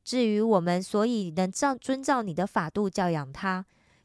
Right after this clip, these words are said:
也是出于你的启发，不是别人教导。因此，我只能归功于你的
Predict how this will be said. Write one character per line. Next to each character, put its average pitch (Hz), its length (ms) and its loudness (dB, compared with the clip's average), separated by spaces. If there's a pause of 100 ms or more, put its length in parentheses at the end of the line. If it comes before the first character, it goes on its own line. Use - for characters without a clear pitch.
也 240 140 2
是 277 140 0
出 311 240 2
于 240 200 4
你 247 140 -4
的 185 120 0
启 165 280 -6
发， 175 380 -2 (340)
不 196 140 -4
是 226 180 0
别 180 220 0
人 175 160 0
教 202 260 0
导。 143 260 -6 (600)
因 254 200 -8
此， 160 360 -6 (280)
我 262 140 4
只 202 240 -2
能 175 240 0
归 226 200 2
功 233 220 2
于 185 200 2
你 190 200 -4
的 151 120 -4